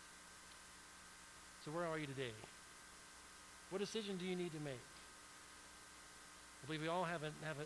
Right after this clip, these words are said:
have a level that we are at here. But this morning there's an invitation. I would pray that each and every one of us would take a look and say, "God, I want to love you. I don't want any, I don't want to expect anything from you. If you want to bless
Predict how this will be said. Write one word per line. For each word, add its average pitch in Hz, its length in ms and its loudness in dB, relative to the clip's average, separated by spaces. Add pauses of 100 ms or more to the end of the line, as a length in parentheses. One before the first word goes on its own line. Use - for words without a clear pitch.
(120)
have 156 80 2
a 139 160 0
level 180 320 6
that 151 80 0
we 147 160 2
are 147 240 4
at 160 240 2
here. 165 240 0 (800)
But 127 80 -2
this 156 180 0
morning 175 220 4
there's 160 200 0
an 175 80 2
invitation. 156 600 0
I 127 80 -2
would 143 240 -4
pray 170 240 2 (520)
that 156 80 4
each 196 200 4
and 208 80 6
every 185 160 4
one 180 240 6
of 143 80 4
us 120 200 0 (440)
would 120 160 -4
take 185 160 2
a 180 160 2
look 135 160 4
and - 320 -6
say, 127 160 -2
"God, 156 320 2 (160)
I 156 240 2
want 143 160 0 (120)
to 131 60 -2 (220)
love 135 200 2
you. 113 280 -6 (400)
I 156 80 2
don't 156 80 2
want 151 160 4
any, 190 180 4
I 180 80 2
don't 190 140 4
want 151 80 2
to - 20 -6
expect 202 320 0
anything 190 380 0
from 180 160 2
you. 156 80 4
If - 80 -4
you 202 80 -2
want 202 100 4
to 147 140 0
bless 165 160 2